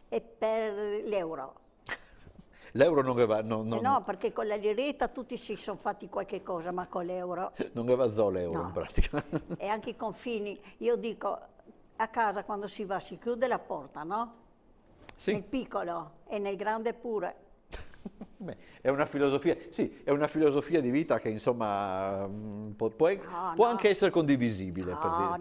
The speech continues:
Speaker 1: non va bene così. No. Poi noi in Italia non abbiamo un padrone,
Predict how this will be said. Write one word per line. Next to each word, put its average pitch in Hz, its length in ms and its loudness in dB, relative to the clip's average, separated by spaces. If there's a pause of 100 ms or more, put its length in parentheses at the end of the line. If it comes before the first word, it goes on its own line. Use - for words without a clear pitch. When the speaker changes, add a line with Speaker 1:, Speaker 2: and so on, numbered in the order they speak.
Speaker 1:
non 185 80 -4
va 190 160 0
bene 175 360 -4
così. 151 320 -10 (440)
No. - 120 -12 (920)
Poi 202 200 0
noi 208 360 -4
in 196 120 -4
Italia 208 400 0
non 185 180 -4
abbiamo 196 360 -2
un 165 120 -6
padrone, 180 760 -2